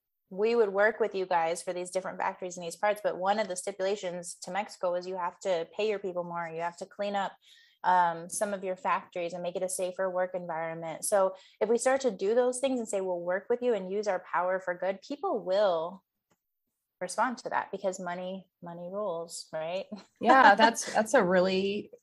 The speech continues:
Speaker 2: really great idea, is just do, you know, um, it's basically kind of a form of extortion. It's like, "We're not gonna bring any business to you, and we're not gonna use your goods unless you treat your people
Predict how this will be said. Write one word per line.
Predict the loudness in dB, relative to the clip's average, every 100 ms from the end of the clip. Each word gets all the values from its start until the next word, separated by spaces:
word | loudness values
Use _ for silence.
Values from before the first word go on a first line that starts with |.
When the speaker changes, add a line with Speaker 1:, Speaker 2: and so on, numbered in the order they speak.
| _ -6
Speaker 2:
really | 0 4 4 4
great | 6 8
idea, | 8 6 2 2 4 4 2
is | -2
just | -8 -8 -2
do, | 0 2 2 -2
you | -4 0
know, | 0 0 -4 _ _ _ _ _ _
um, | 4 6 6 4 -2 -8 -20 _ _ _ _ -20 -12
it's | -12 -12 -14 -8 -4 2
basically | 4 6 4 4
kind | 4 4
of | 4
a | 2
form | 2 2 2
of | 0
extortion. | -4 0 0 0 -2
It's | 0
like, | 0 2
"We're | 4
not | 4 4
gonna | 2 -2
bring | -2 -4
any | -2 0
business | 0 2 0 0
to | -2
you, | 0
and | 2
we're | 2
not | 2 2
gonna | 0
use | -2 -2 -2
your | 0
goods | 6 8 8 4 -2
unless | -2 -2 -2 -4
you | -6
treat | -4 -2
your | -4
people | -6 -6 0 2 2